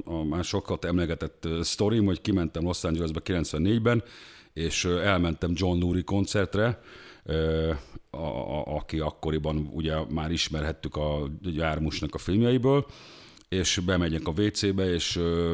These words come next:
balra nézek, és ott, ö, pisál mellettem a Flea, ilyen kalapban, Germs pólóban, és t-, t-, teljesen kész voltam. Kezet mostam, kimentem, és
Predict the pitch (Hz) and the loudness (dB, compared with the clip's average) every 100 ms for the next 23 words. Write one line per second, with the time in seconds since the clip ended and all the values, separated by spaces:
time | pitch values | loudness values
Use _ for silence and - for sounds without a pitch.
0 | 80 82 85 85 82 78 80 78 80 69 | 0 0 2 2 0 -2 -4 -4 -4 -6
1 | - 69 71 69 76 - 73 69 73 73 | -8 -8 -8 -8 -6 -4 -4 -6 -6 -8
2 | - 71 73 - 98 110 - 76 67 65 | -8 -8 -8 -2 0 0 -2 -8 -8 -10
3 | - 98 110 110 120 120 - - - 78 | -2 0 2 2 2 2 -2 -16 -10 -2
4 | 90 82 76 - - 104 110 107 113 120 | 0 0 -2 -4 0 2 4 4 4 4
5 | 113 - - - - - - - - - | 2 -4 -10 -16 -20 -20 -20 2 4 4
6 | - - 87 95 - 95 87 - 87 80 | 2 -2 -4 -6 0 0 2 0 0 0
7 | 76 - 95 - 104 98 120 123 - - | -4 -2 0 2 0 2 2 2 -2 -18
8 | - - 95 104 139 123 104 104 - 98 | -16 -4 -2 4 4 4 2 0 2 2
9 | - 120 135 113 107 - | 4 4 4 4 2 2